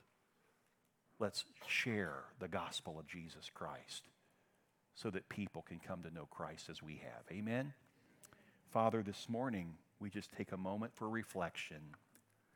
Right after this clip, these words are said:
to look internally. It's a beautiful thing for a husband and a wife to worship together, and we have folks that are doing that right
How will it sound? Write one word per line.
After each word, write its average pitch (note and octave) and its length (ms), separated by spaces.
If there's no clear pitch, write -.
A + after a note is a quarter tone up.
to - 80
look G#2+ 360
internally. F#2 960
It's - 140
a G2+ 60
beautiful A2 400
thing G#2+ 340
for F#2+ 180
a F#2+ 60
husband G2+ 480
and F2+ 140
a F2 40
wife F#2+ 500
to - 100
worship F#2+ 460
together, F2 600
and F2 120
we G2+ 140
have F#2+ 240
folks - 560
that G2+ 120
are F#2 80
doing G2 320
that G2 240
right G2+ 240